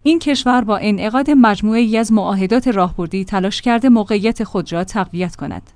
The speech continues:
به عنوان مثال، در ماه ژوئن، روسیه یک توافق همکاری با کره شمالی به امضا رساند و در ماه دسامبر نیز معاهده امنیتی را با بلاروس منعقد کرد که به موجب آن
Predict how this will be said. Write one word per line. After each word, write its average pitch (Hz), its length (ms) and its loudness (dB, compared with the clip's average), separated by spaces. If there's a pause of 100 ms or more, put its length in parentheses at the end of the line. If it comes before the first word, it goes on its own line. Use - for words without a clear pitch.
به 269 60 4
عنوان 262 380 2
مثال، 240 380 -2 (200)
در 208 180 2
ماه 208 200 0
ژوئن، 220 440 -2 (160)
روسیه 247 400 2
یک 240 260 -2
توافق 226 560 -4
همکاری 247 460 2
با 208 160 0
کره 220 380 -2
شمالی 190 400 -2
به 180 220 -4
امضا 190 220 -2
رساند 220 460 -2 (300)
و 190 60 0
در 190 160 0
ماه 226 260 0
دسامبر 214 480 -2
نیز 214 280 -2
معاهده 202 480 -2 (160)
امنیتی 196 640 -2
را 190 140 -2
با 185 140 -2
بلاروس 180 560 -4
منعقد 214 440 -4
کرد 226 300 -2
که 226 140 -2
به 190 120 0
موجب 180 320 -2
آن 185 300 -6